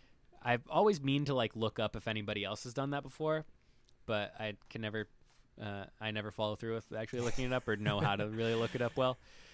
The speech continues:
Speaker 2: Right.
Speaker 1: Um, but
Speaker 2: What kind of question you gonna ask the Google?
Speaker 1: Yeah, what, what am
Speaker 2: Yeah.
Speaker 1: I gonna type into Google for that?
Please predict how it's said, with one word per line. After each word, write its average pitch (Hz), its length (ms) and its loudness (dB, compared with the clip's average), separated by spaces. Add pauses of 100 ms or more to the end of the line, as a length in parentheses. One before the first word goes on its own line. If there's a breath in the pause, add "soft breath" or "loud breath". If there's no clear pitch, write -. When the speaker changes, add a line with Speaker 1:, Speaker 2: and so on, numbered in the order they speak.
Speaker 2:
Right. 139 220 6
Speaker 1:
Um, 113 380 6 (260)
but 123 200 6
Speaker 2:
What 110 80 2
kind 131 120 2
of 110 80 -4
question - 360 2
you 110 80 0
gonna 110 200 0
ask - 220 -6
the 131 80 -2
Google? 120 480 -2
Speaker 1:
Yeah, 123 320 6
what, 123 240 4
what 131 160 8
am 131 60 8
Speaker 2:
Yeah. 127 60 4
Speaker 1:
I 123 40 2
gonna 113 160 2
type 110 240 0
into 98 100 -2
Google 101 300 -6
for - 120 -8
that? 98 300 -2